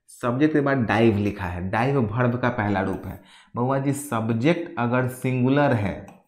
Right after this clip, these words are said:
तो वर्ब का पांचवा रूप होगा, सब्जेक्ट अगर प्लूरल है तो वर्ब का पहला रूप होगा। अगर ये दोनों काम कब होता है? जब ये प्रेजेंट टेंस में होता है।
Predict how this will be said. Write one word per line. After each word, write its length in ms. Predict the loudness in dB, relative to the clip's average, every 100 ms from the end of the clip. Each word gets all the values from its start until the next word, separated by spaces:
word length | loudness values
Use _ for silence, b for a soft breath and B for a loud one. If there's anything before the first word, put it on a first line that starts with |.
| _ _ _ b b b b _
तो 100 | -2
वर्ब 380 | 0 0 0 0
का 120 | -4
पांचवा 480 | 0 2 2 0 0
रूप 240 | 0 0
होगा, 380 | 0 -2 -4 -8 -16 -20
सब्जेक्ट 600 | -10 -4 -4 0 0 2
अगर 180 | 0 0
प्लूरल 640 | -2 0 2 4 4 2 2
है 220 | 0 -2
तो 140 | -4
वर्ब 360 | -4 0 -2 -2
का 60 | -6
पहला 360 | -2 -2 0
रूप 240 | -2 -4 -6
होगा। 300 | -8 -10 -14 -18 b b b b _
अगर 420 | 0 0 0 -4 -2
ये 160 | 2 4
दोनों 320 | 4 2 0
काम 400 | 0 2 2 2
कब 240 | 0 0
होता 200 | 0 2
है? 120 | 0
जब 140 | 0 0
ये 60 |
प्रेजेंट 680 | -2 2 2 4 2 0 0
टेंस 280 | 0 0 -2
में 100 | 0
होता 300 | 2 2 -2
है। 300 | -6 -8